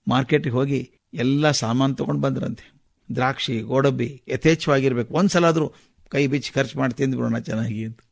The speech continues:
ತಾಜಾ ತುಪ್ಪ ಬಂತು. ಶನಿವಾರ ತಮ್ಮ ಕೆಲಸ ಮುಗಿಸಿ ಬೇಗ ಬಂದ್ಬಿಟ್ರು ಮನೆಗೆ. ಮಾಡ್ಬೇಕಲ್ಲ ನಾಳೆಗೆ. ಕ್ಯಾರೆಟ್ ಹಲ್ವಾ ತಯಾರಿಕೆ ಸಂಭ್ರಮ ಶುರು ಆಯ್ತು.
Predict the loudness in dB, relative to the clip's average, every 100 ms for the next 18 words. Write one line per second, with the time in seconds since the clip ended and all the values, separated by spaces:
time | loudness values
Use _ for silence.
0 | _ _ -6 -2 2 2 0 0 0 2
1 | -2 -4 -10 _ _ -2 0 4 4 2
2 | -2 _ _ _ 0 0 2 0 2 2
3 | 2 -2 -2 2 2 4 2 0 -2 0
4 | 0 0 -6 _ _ _ -8 0 0 2
5 | 0 -2 -2 -6 -10 _ _ 0 2 2
6 | -2 0 0 0 0 2 4 2 -2 -2
7 | 0 2 0 -2 -4 -6 -8 -18